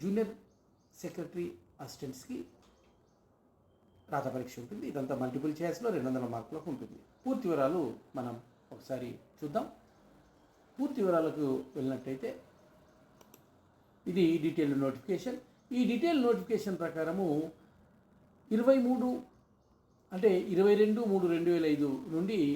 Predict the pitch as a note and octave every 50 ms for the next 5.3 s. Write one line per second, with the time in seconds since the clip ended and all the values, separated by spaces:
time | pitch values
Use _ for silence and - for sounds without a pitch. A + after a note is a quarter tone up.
0 | C#3+ - - C3+ - E3+ D#3+ D#3+ C#3+ - D#3 C#3 - - - - C#3 - - -
1 | C#3 B2+ A#2 - - A#2 A2 C3+ C3 C3 D3 E3+ F#3+ B3+ D4+ - - - _ _
2 | _ _ _ _ _ _ _ - G3 G#3 - C4 C4 C#4 C4 - F3+ G3+ G3 G3
3 | - G3 F3 F3+ E3 D#3+ F3 D#3+ D#3+ D3 D3+ D3 D#3 D3+ C#3+ - E3+ F3+ G3 F3
4 | - F3 D#3 D3 C#3+ C#3 C3 B2+ C3 F3 E3+ D3 C3 B2+ C#3+ B2+ - - - A#2
5 | G#2+ A2 A2 G#2+ -